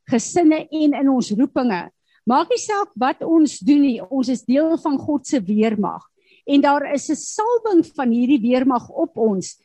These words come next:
dat waar ons ook al is, ons letterlik dit wat ons doen en sê in 'n oorlog is. En wat ek en jy kies, wat by ons mond uitkom,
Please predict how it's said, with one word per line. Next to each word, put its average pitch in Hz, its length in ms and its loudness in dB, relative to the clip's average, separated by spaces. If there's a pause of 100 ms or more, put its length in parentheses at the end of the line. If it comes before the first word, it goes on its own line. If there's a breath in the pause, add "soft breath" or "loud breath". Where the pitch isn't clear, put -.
(260)
dat 254 240 0
waar 294 400 0
ons 349 340 4
ook 330 220 0
al 311 280 -2
is, 233 500 -2 (400)
ons 349 540 2 (140)
letterlik 311 840 0 (380)
dit 277 340 0
wat 330 200 -4
ons 294 300 2
doen 285 280 6
en 269 320 0
sê 202 560 -2
in - 400 0
'n 269 120 -2
oorlog 269 520 0 (180)
is. - 440 -16 (760 soft breath)
En 262 160 2
wat 262 160 0
ek 339 220 -4
en 508 160 -2
jy 330 240 0
kies, 330 320 0
wat 240 240 -2
by 453 120 -4 (120)
ons - 120 -10
mond 285 280 4
uitkom, 180 960 -2